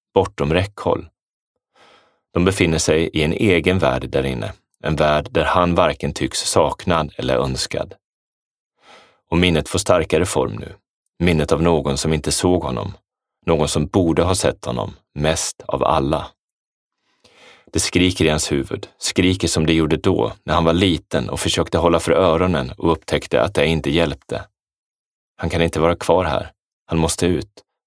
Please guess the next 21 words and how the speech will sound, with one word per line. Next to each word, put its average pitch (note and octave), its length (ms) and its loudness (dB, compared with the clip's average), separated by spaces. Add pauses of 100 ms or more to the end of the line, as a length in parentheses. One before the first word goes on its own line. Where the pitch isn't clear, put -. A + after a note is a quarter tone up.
(120)
Han F#2 140 2
öppnar G2 280 2
dörren, E2 460 0 (220)
tar F2+ 160 2
ett E2 120 0
kliv F#2+ 320 2
ut D#2+ 160 2
på E2 120 0
verandan. D#2+ 560 2 (960)
"Ja, A2 160 4
men, A#2 300 2
eh, G#2+ 400 2 (880)
då A#2+ 100 2
går A#2+ 240 4
jag G2 100 4
väl C#2 140 2
då", C2 220 0 (720)
får E2+ 140 2
han C#2 140 2
ur A#1+ 100 -2
sig. A1+ 280 -6